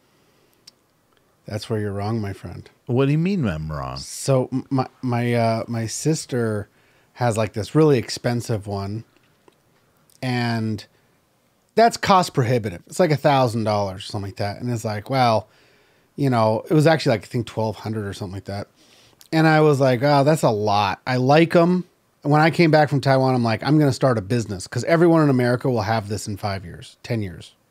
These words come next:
Speaker 1: 'cause it'll, it'll sweep. 'Cause once people get used to it, it is way, way better. So I bought, I found this one that has, it was six hundred and fifty. Which is still a lot.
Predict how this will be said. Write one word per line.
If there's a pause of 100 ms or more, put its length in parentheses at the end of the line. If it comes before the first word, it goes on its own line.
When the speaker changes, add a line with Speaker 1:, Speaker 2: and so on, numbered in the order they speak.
(220)
Speaker 1:
'cause
it'll, (160)
it'll
sweep. (240)
'Cause
once
people
get
used
to
it, (360)
it
is
way,
way
better. (580)
So
I
bought,
I
found
this
one (640)
that
has, (480)
it
was
six
hundred
and
fifty. (220)
Which
is
still
a
lot.